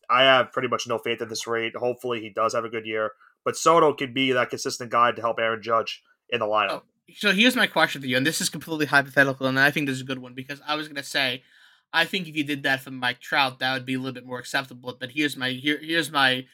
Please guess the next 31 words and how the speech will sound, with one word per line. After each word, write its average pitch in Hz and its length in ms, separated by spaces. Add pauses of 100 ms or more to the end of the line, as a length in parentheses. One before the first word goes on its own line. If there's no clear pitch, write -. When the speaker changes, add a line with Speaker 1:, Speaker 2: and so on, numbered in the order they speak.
(520)
Speaker 2:
question 143 300
for 131 80
you 131 100
now. 113 300 (1000)
Trout 196 260
is 165 140
an 156 100
Eagles 156 380
fan, 104 280
right? 131 300 (640)
Speaker 1:
Yeah. 101 200
Speaker 2:
He's 92 40
an 151 80
Eagles 170 260
fan. 160 180
He's 151 140
from 160 240
the 147 60
Speaker 1:
He 139 80
Speaker 2:
South 160 300
Speaker 1:
is 113 80
from 151 160
New 143 80
Speaker 2:
Jersey, 143 100
as 110 120
we - 20
Speaker 1:
Jersey. 101 100
Speaker 2:
know. 135 360 (200)
As 143 240
we 180 100
know, 151 340